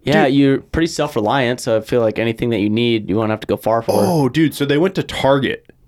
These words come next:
Speaker 2: and
Speaker 1: That's a curveball.
Speaker 2: Yeah.
Speaker 1: Target?
Speaker 2: Tar-, they went to
Speaker 1: But
Speaker 2: Target.
Speaker 1: not even Walmart.
Speaker 2: They're all in, like, fucking weird hats and shit.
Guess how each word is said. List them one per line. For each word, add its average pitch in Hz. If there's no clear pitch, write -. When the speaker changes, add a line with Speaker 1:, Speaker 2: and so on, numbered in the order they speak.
Speaker 2:
and 123
Speaker 1:
That's 147
a -
curveball. 120
Speaker 2:
Yeah. 127
Speaker 1:
Target? 143
Speaker 2:
Tar-, 139
they 139
went 170
to -
Speaker 1:
But 143
Speaker 2:
Target. 156
Speaker 1:
not 160
even 170
Walmart. 135
Speaker 2:
They're 143
all 151
in, 160
like, 156
fucking 139
weird 123
hats 123
and 135
shit. 147